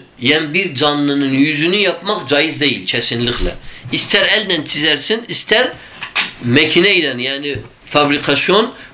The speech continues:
bunun yüzünü yaparsın. E çünkü bugün de bunlar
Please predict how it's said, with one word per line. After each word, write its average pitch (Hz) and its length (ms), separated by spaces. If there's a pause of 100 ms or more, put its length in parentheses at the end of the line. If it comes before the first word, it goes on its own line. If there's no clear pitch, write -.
bunun 139 220
yüzünü 127 300
yaparsın. 104 520 (720)
E 131 160
çünkü 175 440
bugün 170 320
de 170 160
bunlar 143 920